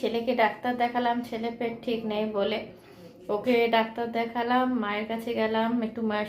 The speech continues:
সঙ্গে দেখা করে তারপরে বাজার হাট করে তারপরে চলে এসেছি। তো বাজার হাট আজকে গোছানো কিছুই হয়নি,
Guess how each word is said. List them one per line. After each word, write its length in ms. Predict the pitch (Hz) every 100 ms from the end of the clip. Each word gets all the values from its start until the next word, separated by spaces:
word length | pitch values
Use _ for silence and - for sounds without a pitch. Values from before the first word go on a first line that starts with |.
| -
সঙ্গে 200 | 220 220
দেখা 300 | 196 196 220
করে 500 | 220 214 240 330 - - - - - -
তারপরে 380 | 202 202 202
বাজার 440 | 208 196 190 208 220
হাট 180 | 226 226 -
করে 340 | 233 233 320 320
তারপরে 380 | 208 180 - 196
চলে 240 | 196 180 170
এসেছি। 320 | 170 - - 202
তো 60 | 247
বাজার 440 | 240 240 233 262
হাট 140 | 269 277
আজকে 280 | 269 262 277
গোছানো 460 | 240 247 269 262
কিছুই 260 | 262 262 277
হয়নি, 360 | 254 247 226